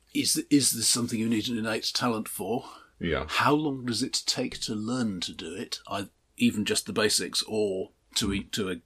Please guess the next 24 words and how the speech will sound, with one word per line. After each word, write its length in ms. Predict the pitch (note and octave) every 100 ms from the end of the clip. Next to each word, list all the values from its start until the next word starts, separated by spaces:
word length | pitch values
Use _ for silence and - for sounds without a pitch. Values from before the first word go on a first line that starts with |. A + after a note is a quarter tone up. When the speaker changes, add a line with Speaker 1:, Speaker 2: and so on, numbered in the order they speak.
| -
Speaker 1:
player 240 | - F#2+
character 380 | G2 F#2+ G2 -
useful 440 | F#2+ G2 - F#2+ F#2
level? 360 | F#2 E2 - _ _ _ _
Speaker 2:
Yeah. 280 | F#2+ C#2 B1 - _ _ _ _ - - - - _ -
Um, 280 | A#2 A2 A#2
uh, 440 | - B2 B2 A#2+ - - _ _
and 420 | A#2+ A#2 A#2+ A2+ - -
can 260 | - B2+ C#3
you 220 | C3+ A2+ - -
get, 260 | C3 B2+ -
if 180 | A#2 A#2
you 80 |
don't 360 | G2+ B2+ C3 B2
have 240 | - G2
the 100 | -
ability 420 | F#2 G2 F#2+ - F2
to, 220 | F#2+ E2 -
uh, 420 | - F#2 F2 E2 F#2+
uh, 320 | F#2 E2+ F2+
uh, 260 | F2 E2+ F2 - _ _ _ _ _ _ _ _ _ _ _ _ -
at 160 | F#2+
the 60 | F2+
start, 460 | - F#2+ D#2+ D2+